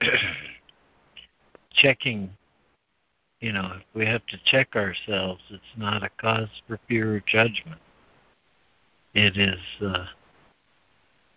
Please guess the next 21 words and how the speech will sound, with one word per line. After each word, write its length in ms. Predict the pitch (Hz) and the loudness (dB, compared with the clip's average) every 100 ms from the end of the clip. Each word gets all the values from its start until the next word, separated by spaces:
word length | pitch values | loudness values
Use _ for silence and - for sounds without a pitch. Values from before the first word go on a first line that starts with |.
| _ _ _ _ - - - _ - | _ _ _ _ -12 -12 -12 _ 0
it 220 | 117 110 | 4 6
is 240 | 120 123 98 101 | 8 8 4 2
more 420 | 117 117 113 110 | 6 8 8 8
of, 100 | 98 - - - | 6 2 -20 -6
like, 320 | 107 104 92 - | 2 4 4 4
trying 340 | 120 120 120 | 8 8 8
to 80 | 110 | 4
remember 600 | 104 104 113 120 110 98 - | 2 4 4 6 6 4 2
something 540 | 107 104 - 101 95 | 0 0 0 0 0
that 260 | 95 92 90 | 0 0 0
is 140 | 87 - - - _ _ _ _ _ _ _ - | -2 -6 -20 -20 _ _ _ _ _ _ _ 4
there 540 | 113 107 101 98 92 - - | 8 10 8 4 0 -4 4
everywhere. 800 | 127 131 123 95 90 85 87 87 - _ _ _ - | 4 6 4 4 4 2 0 -6 -16 _ _ _ -4
So 320 | 113 92 87 - _ - | 0 2 0 -6 _ -10
it's 260 | 104 92 - | -8 -4 -4
like 160 | - | -4
we 80 | 92 | -6
don't 240 | 90 90 - - | -4 -6 -6 2
see 140 | 127 | 4
it. 180 | 98 80 - - _ _ _ _ _ - | 4 2 -10 -20 _ _ _ _ _ -8
It's 140 | 107 | -8